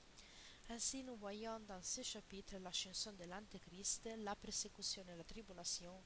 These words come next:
le lèvement et le règne de Christ. Préparons-nous, préparons-nous pour le ciel. Si vous lisez Matthieu vingt-quatre, verset quarante-cinq jusqu'au verset cinquante et un, il parle de serves fidèles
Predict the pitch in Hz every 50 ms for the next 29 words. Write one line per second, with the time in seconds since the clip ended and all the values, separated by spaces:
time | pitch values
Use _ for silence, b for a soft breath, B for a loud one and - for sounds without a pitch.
0 | - 185 196 208 240 240 220 208 190 196 190 185 180 180 196 196 - - 190 180
1 | 175 180 175 175 175 170 170 170 165 175 - - - - - - - - - B
2 | B B B B B B B B B B B - - 254 277 285 - 262 254 254
3 | 247 247 247 254 247 - - - - - 254 247 - 240 240 240 233 233 240 220
4 | - 220 208 214 214 - - - 208 170 170 175 - - 208 190 - - 226 214
5 | 220 220 202 - 220 214 208 208 208 - - 220 214 208 196 190 190 190 - -
6 | 208 196 196 196 - - 196 190 185 185 180 180 180 185 180 180 - - - 190
7 | - - 185 185 185 185 185 - - - - 196 185 190 190 - 185 185 - 190
8 | 185 180 - - 185 175 180 180 175 175 - - - - 185 180 185 - 185 180
9 | 185 - 180 170 170 165 160 165 180 208 226 B B B B B B B - 214
10 | 208 - - 208 202 202 202 208 - - - 233 226 226 - 214 - - - 202
11 | 190 180 - 202 208 233 254 269 277 262 240